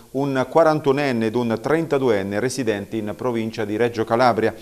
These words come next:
L'attenzione dei militari è stata catturata da alcuni pacchi natalizi, all'interno dei quali è stato rinvenuto lo stupefacente.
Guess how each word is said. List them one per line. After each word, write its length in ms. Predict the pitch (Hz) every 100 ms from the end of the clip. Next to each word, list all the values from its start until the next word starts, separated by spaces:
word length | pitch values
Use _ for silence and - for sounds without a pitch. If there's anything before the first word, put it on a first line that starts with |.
| - - - -
L'attenzione 800 | 147 151 139 - 147 139 131
dei 220 | 113 123 120
militari 500 | 143 127 127 143 117
è 60 |
stata 320 | 117 120 117
catturata 580 | 110 127 127 135 139 123
da 100 | 113
alcuni 300 | 107 127 120
pacchi 320 | - 131 -
natalizi, 560 | 120 120 127 120 113 -
all'interno 460 | 104 107 131 113 110
dei 100 | 120
quali 340 | 120 101 98 - - -
è 80 | 117
stato 380 | - 131 123 123
rinvenuto 580 | 156 139 127 110 104
lo 80 | 104
stupefacente. 1000 | - 123 113 107 104 139 120 110 104